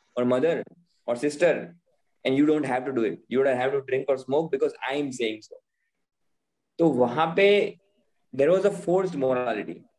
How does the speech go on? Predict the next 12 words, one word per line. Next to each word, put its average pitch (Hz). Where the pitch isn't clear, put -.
And 135
then 165
आज 160
क्या 170
होता 147
है, 139
people 147
say 175
that 233
<laughs> -
कि 160
भाई 165